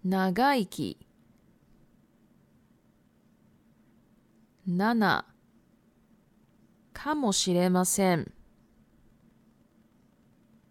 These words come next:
かもしれません。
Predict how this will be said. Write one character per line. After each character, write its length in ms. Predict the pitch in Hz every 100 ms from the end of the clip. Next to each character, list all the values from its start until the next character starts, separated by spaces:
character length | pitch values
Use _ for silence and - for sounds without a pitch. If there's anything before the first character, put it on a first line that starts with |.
| _ _ _ _ _ _ _ _ _ _ _ _ _ _
か 280 | - - 294
も 200 | 294 226
し 220 | - -
れ 200 | 180 185
ま 180 | 185 190
せ 260 | 185 202 185
ん。 120 | 156